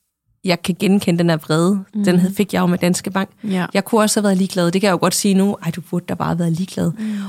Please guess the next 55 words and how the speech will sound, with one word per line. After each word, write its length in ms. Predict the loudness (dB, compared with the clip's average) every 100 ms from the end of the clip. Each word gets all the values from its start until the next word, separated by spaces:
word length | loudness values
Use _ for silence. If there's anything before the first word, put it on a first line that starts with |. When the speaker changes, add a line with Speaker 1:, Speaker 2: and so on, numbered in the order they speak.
| -4
Speaker 1:
Og 100 | -2
det 100 | 2
var 100 | 2
endda 220 | 2 2 0
over. 360 | 0 2 2 -2 -4 _ _ _
Men 160 | 0 2
jeg 200 | 2 2
reagerede 340 | 0 2 2 2
alligevel 340 | 2 2 2
i 40 |
vrede 300 | 0 0 0
og 80 | 0
havde 160 | 0 0
behov 400 | 0 -2 -2 -2
for 160 | -2
at 160 | -4 -4
skælde 340 | -4 0 0
ham 280 | 0 -2 -2 -2
ud 140 | -2 0
og 100 | 0
Speaker 2:
Ja. 40 | -2
Speaker 1:
fortælle, 360 | 0 0 2 0
at 100 | 0
det, 80 | 0
han 100 | 2
havde 120 | 0
gjort, 300 | 0 0 0
ikke 140 | 0
var 100 | 0
okay. 460 | 0 0 0 -2 -2 -4 -18 -20 -8
Og 120 | -2
han 160 | 0 2
var, 80 | 2
jeg 420 | 0 0 0 0
var 100 | 0
pisse 320 | -2 -4 -2
sur 180 | -2 -2
for 140 | -2
ham. 220 | -2 -2 -4 -8
Speaker 2:
Præcis. 260 | -8 -8 -4
Speaker 1:
Og, 120 | -2 -2 -2
og 180 | -6 -6
det 100 | -4
prallede 280 | -2 -2 -2
totalt 360 | -2 0 0
af. 100 | 2
Han 80 | 0
var 120 | 0
sådan, 140 | -2 -2
"Jeg 80 | -2
kan 60 |
slet 120 | -2
ikke 120 | -2 -2
genkende 400 | -6 -4 -6
det." 100 | -8